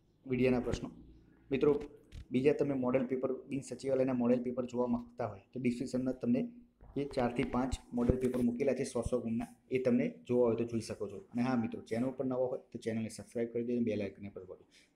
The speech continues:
જેથી કરીને આવનાર દરેક વીડિયોનું નોટિફિકેશન આપ-, મળી રહે અને આપની તૈયારીમાં વધારો થઈ શકે. તો ચલો મિત્રો, હવે કાલે ફરીથી નવા વીડિયો સાથે મળીશું. જય હિન્દ, જય ભારત. અને હા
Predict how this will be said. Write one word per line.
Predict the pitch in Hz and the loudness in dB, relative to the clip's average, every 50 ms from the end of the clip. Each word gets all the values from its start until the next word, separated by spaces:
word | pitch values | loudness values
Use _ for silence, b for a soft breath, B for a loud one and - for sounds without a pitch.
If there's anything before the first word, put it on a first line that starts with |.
| _ - | _ -6
જેથી | 127 120 123 | -4 -4 -2
કરીને | 117 131 131 131 135 | -2 0 0 0 -2
આવનાર | - 104 110 110 117 131 131 | -2 -4 -2 0 0 0 0
દરેક | 120 117 113 120 120 120 | 2 0 0 0 0 0
વીડિયોનું | 120 120 123 117 120 | 0 2 2 2 0
નોટિફિકેશન | 113 110 - - - - 113 | -2 -4 -6 -12 -18 -16 -16
આપ-, | 110 101 - - - - 107 - _ - - | -14 -16 -16 -20 -20 -20 -20 -20 _ -18 -10
મળી | 110 110 110 123 | -6 -2 0 0
રહે | 131 131 139 - | 0 0 -2 -2
અને | 120 123 123 117 | -2 0 0 0
આપની | 104 - 117 - | -2 -2 -4 -4
તૈયારીમાં | - 107 101 104 107 123 165 220 - - _ _ - | -2 -2 -2 -2 -2 -2 -6 -6 -10 -12 _ _ -8
વધારો | 113 104 110 101 | -6 -4 -4 -4
થઈ | 95 - 90 | -6 -8 -12
શકે. | 87 - - - - b b b b b | -16 -16 -18 -20 -20 b b b b b
તો | - 113 | -8 -2
ચલો | - 127 131 | 0 0 2
મિત્રો, | 131 131 127 127 123 120 | 2 0 0 0 0 0
હવે | 117 120 120 - - - - | 0 -2 -4 -8 -12 -14 -10
કાલે | - 110 117 113 | -4 -2 -2 -2
ફરીથી | - - 117 127 131 135 | -2 -2 -2 -2 -2 0
નવા | 131 131 120 117 120 | 0 0 0 0 2
વીડિયો | 120 120 120 123 117 120 | 2 2 2 2 2 0
સાથે | 117 113 120 | -2 -2 0
મળીશું. | 117 117 117 113 - 123 117 117 | 0 0 0 -2 -4 -4 -6 -4
જય | - 113 | -4 -4
હિન્દ, | 107 110 110 110 | -4 -4 -4 -4
જય | - 107 101 | -4 -4 -4
ભારત. | 101 - 98 95 95 - - | -4 -6 -6 -8 -10 -10 -6
અને | 110 113 | -4 -2
હા | 117 120 117 113 | 0 0 -2 -2